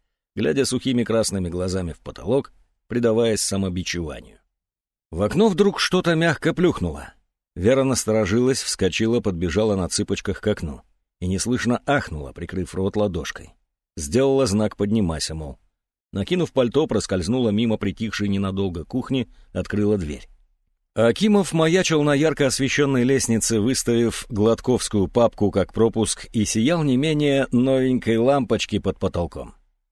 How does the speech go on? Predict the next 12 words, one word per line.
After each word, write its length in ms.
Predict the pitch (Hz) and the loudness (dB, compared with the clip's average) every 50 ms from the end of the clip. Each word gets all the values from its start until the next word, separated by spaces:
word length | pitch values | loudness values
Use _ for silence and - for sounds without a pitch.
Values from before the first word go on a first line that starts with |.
| _ _ _ _ _ - | _ _ _ _ _ -6
"Спасибо, 540 | - - - 135 147 - 160 175 165 165 | -6 -2 0 2 2 2 2 2 2 2
Сергей 340 | - - 156 147 143 156 143 | 2 2 2 2 2 2 2
Павлович", — 580 | - 135 131 123 127 127 117 123 117 - - - | 4 2 2 4 2 2 2 2 0 -2 -2 -2
напряжённо 640 | 90 90 87 95 98 98 90 104 120 117 107 104 98 | -2 0 0 2 2 2 2 2 2 2 2 2 2
вежливо 460 | 92 107 107 92 127 127 123 123 117 | 2 2 0 2 0 0 2 0 0
поблагодарила 800 | - 95 - 101 101 95 98 101 92 92 101 104 101 98 - - | -2 -2 -2 0 0 0 0 2 2 2 2 2 2 2 0 0
она 400 | - 98 92 90 82 78 - - - - - | 0 0 0 0 -2 -4 -6 -12 -16 -12 -8
и, 120 | 95 90 | -8 -6
чуть 240 | - - 110 - - | -4 -4 -4 -4 -4
погодя, 540 | - 90 85 90 87 85 98 117 135 139 - - - | -6 -4 -2 -2 0 2 2 0 0 0 -6 -12 -14
спросила: 640 | - - - 104 104 - - 82 71 - - - _ _ _ _ - | -12 -6 -2 0 0 0 -2 -6 -8 -12 -16 -20 _ _ _ _ -6
"Зайдёте?" 640 | - 87 107 101 95 87 175 202 - - - - | -2 0 2 2 2 2 2 0 0 -2 -10 -12